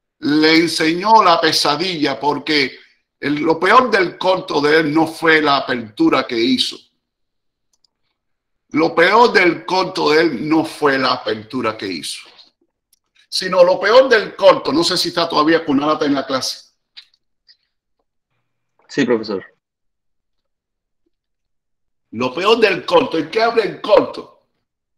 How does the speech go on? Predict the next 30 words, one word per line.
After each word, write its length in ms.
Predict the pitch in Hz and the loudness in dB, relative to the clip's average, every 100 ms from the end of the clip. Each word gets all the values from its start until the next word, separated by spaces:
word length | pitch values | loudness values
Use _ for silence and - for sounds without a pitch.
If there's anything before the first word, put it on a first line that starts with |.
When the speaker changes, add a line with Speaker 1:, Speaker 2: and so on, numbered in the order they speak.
| - - _ - | -20 -20 _ -4
Speaker 1:
y 140 | 143 | 0
desde 260 | 175 160 180 | 2 0 -2
el 80 | 175 | -6
primer 340 | 180 214 277 | -6 -2 -2
momento 520 | 285 226 226 202 180 | -2 -2 -2 -2 0
el 140 | 156 151 | 0 0
corto 360 | 196 185 196 | 0 0 -2
le 140 | 151 139 | -4 -2
dio 180 | 156 151 | -2 -2
ganancia, 560 | 123 113 101 - - _ _ _ _ _ _ _ _ _ | -4 -4 -6 -8 -10 _ _ _ _ _ _ _ _ _
porque 300 | 143 156 208 | -4 -2 -4
él, 260 | 233 180 - _ _ _ _ - | -4 -8 -20 _ _ _ _ -6
en 220 | 165 156 | -6 -2
términos 400 | 220 220 196 147 | -2 0 -2 -2
de 120 | 165 | -2
minutos, 840 | 160 180 220 - 175 - - - _ _ _ _ _ _ - | -4 -4 -6 -2 -2 -2 -10 -16 _ _ _ _ _ _ -4
que 100 | 147 | 0
era 160 | 175 | 2
lo 120 | 156 | 0
que 100 | 143 | -2
estaba 260 | 127 165 156 | -6 -2 -2
haciendo, 420 | 147 175 165 135 | 0 -2 -2 -2
un 200 | 151 151 | -4 -4
day 200 | 143 147 | -2 -2
trade 280 | 131 151 147 | -2 -4 -2
de 160 | 131 127 | -4 -4
minutos, 800 | 123 147 185 - 123 - _ _ _ _ _ _ _ _ _ _ | -2 -4 -8 -10 -12 -14 _ _ _ _ _ _ _ _ _ _
él 220 | - - - | -16 -14 -6
tuvo 320 | 160 151 113 | -4 -2 -4
ganancia. 540 | 104 95 90 - - | -6 -8 -10 -12 -14